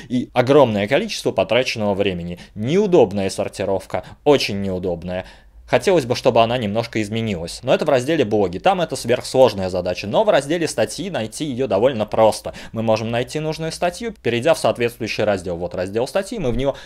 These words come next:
заходим, и по названию здесь уже можно отсортировать. Мы найдём нужную статью, мы можем перейти по ссылке на эту статью, то есть гиперссылка, мы переходим на нужную статью.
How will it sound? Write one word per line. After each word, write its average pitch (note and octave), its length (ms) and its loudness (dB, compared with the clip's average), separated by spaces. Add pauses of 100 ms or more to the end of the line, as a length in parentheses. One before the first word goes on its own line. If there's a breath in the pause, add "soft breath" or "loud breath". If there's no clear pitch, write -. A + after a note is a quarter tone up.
(160 loud breath)
заходим, F#3+ 640 0 (220 loud breath)
и A3+ 160 -6
по F#3+ 140 2
названию F3+ 500 2
здесь C#3 220 -2
уже A#2+ 180 -2
можно G#2 400 2
отсортировать. C#3 640 -2
Мы A#2 120 -4
найдём G#2 360 0
нужную A2+ 300 -4
статью, F#3+ 460 -2
мы C3+ 100 0
можем A#2+ 320 2
перейти A#2+ 460 -4
по G#2 240 0
ссылке G#3+ 540 -2
на E3+ 180 -2
эту D#3+ 120 -6
статью, D#3 520 -4
то A#2 120 -4
есть F#2+ 140 -2
гиперссылка, A2+ 640 -4
мы A2 80 -4
переходим G2+ 480 -6
на A#2 140 -4
нужную E3+ 320 -6
статью. - 420 -4